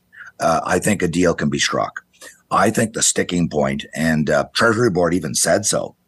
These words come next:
the Treasury Board is the government department or the agency, let's put it that way, that is re-, deemed to be the employer of the public service under the legislation. And so that means they're the negoti-, they're the, they negotiate on behalf of the government.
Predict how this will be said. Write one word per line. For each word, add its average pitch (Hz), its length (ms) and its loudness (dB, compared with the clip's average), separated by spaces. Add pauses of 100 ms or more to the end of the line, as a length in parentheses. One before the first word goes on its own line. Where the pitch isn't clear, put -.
(300)
the - 60 -14
Treasury 110 340 2
Board 95 400 2
is 90 160 -4
the 82 160 -4
government 101 420 2
department 82 560 0
or 67 140 -4
the 62 240 -8 (320)
agency, 110 500 2
let's 76 180 -4
put - 140 -2
it - 60 -4
that 69 200 0
way, 64 220 -6 (460)
that 87 100 0
is 87 140 -2
re-, 90 300 -2 (100)
deemed 123 340 4
to - 60 -2
be 90 160 2
the 85 160 0
employer 95 600 0
of 82 140 -4
the 78 60 -6
public 73 340 0
service 69 500 0 (360)
under 90 460 2
the 78 200 0
legislation. 78 760 0 (460)
And 80 200 2
so 87 120 0
that 95 180 2
means 90 220 0
they're 92 160 4
the 90 100 -2
negoti-, 85 520 2
they're 104 160 2
the, 90 400 0
they 107 140 4
negotiate 98 540 2
on 69 80 -2
behalf 78 240 0
of - 40 -20
the 71 80 -6
government. 76 400 -4